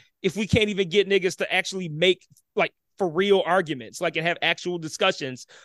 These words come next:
like, and, and being honest and, and truthful about reality instead of just making up shit to, to, that proves your point that's just not even real. And then you got other people who don't even point that out. Like, "Nigga, you made that shit up. That ain't true."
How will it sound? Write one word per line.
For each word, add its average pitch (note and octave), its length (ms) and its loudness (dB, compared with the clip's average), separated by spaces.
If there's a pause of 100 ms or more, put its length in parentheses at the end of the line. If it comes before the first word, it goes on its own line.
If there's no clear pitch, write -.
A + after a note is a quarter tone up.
like, D#3 260 2
and, D#3+ 180 0
and D#3+ 200 0
being E3+ 360 2
honest D#3+ 500 2
and, D3 180 -2
and D3+ 180 -2
truthful D#3 600 2 (240)
about D3 280 2
reality D3 600 2 (340)
instead E3 300 0
of D#3+ 80 0
just C#3+ 260 -6 (220)
making F#3 560 2
up G3 180 2
shit D#3 440 0 (100)
to, F3 160 0
to, E3 180 0
that D#3 320 2
proves G#3 380 -2
your F#3 80 4
point F3+ 340 -4
that's D#3 140 -8
just D#3 240 -8
not F3+ 320 2
even F3 200 -2
real. E3+ 380 2 (180)
And D3+ 140 0
then A3 80 -4
you B3 60 0
got F#3+ 160 4
other C4+ 160 4
people A3+ 200 2
who A3 100 0 (240)
don't B3+ 200 6
even C#4 180 0
point C#4+ 280 4
that D4 160 0
out. G3+ 260 2
Like, A3 180 0
"Nigga, B3 140 -2
you A#3+ 160 0
made B3 280 2
that D#4 120 2
shit - 220 0
up. - 240 -2 (220)
That C#4 140 -2
ain't D#3 140 0
true." F#3 360 -4